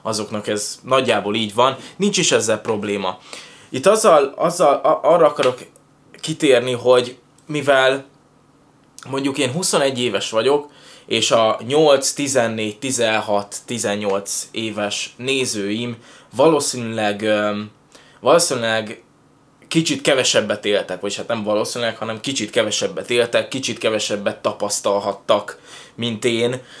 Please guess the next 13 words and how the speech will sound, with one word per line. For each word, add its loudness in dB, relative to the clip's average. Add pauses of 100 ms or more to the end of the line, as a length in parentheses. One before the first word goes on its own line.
(260)
és, 2
öm, 4
nekik 0
szeretnék -2 (800)
tanácsokat -4
adni, -2 (560)
nem 0
pedig 0
azoknak, -2
akik -8
nálam 0
sokkal -8
tapasztaltabbak, -2